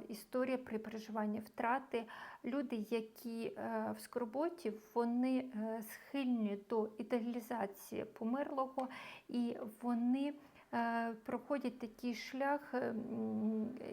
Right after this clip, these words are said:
як поєднання з померлим і, е, призив, те, що ми називаємо, коли вони кажуть: «Я хочу, щоб було як раніше», начебто намагання повернути близьку людину. І так вони розуміють, що це нереально,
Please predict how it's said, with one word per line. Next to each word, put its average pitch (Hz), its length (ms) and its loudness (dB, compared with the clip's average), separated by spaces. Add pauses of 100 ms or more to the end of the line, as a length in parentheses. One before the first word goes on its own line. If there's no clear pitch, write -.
(180)
як 214 260 6 (100)
поєднання 240 640 2
з 214 80 -8
померлим 240 760 0 (120)
і, 226 260 -4 (480)
е, 226 640 2 (340)
призив, 254 600 2
те, 226 200 -2
що 220 160 -8
ми 226 140 0
називаємо, 226 760 2
коли 220 540 0 (320)
вони 233 220 4
кажуть: 226 480 -2
«Я 254 80 2 (120)
хочу, 262 280 -6
щоб 233 200 -4
було 233 320 0
як 226 280 0
раніше», 233 500 0
начебто 226 680 0
намагання 247 640 4
повернути 240 640 0
близьку 202 460 -2
людину. 269 440 -2 (360)
І 226 80 -2
так 262 340 4
вони 220 200 4
розуміють, 220 440 -2
що - 160 -10
це - 220 -4
нереально, 247 680 2